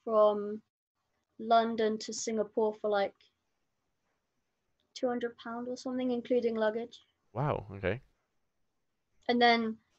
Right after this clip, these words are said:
Speaker 1: we took a bus from Singapore to Malaysia, and then I think it was a plane from Malaysia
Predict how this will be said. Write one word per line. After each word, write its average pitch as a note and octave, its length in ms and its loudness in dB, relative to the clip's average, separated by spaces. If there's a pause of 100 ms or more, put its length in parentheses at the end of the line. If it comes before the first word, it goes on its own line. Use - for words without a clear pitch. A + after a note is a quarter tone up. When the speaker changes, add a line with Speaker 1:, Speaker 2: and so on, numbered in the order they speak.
Speaker 1:
we B3 80 -2
took C4+ 240 0
a A#3+ 60 0
bus A3 440 2
from A3 240 -4
Singapore A3 540 -4
to G#3+ 140 -8
Malaysia, G#3 640 -2 (280)
and G#3+ 160 -2
then G#3+ 380 0 (2000)
I A#3+ 40 4
think B3 80 8
it B3 40 2
was A3+ 100 0
a G#3+ 60 2
plane G#3 420 2
from G#3 220 -2
Malaysia G3+ 460 -2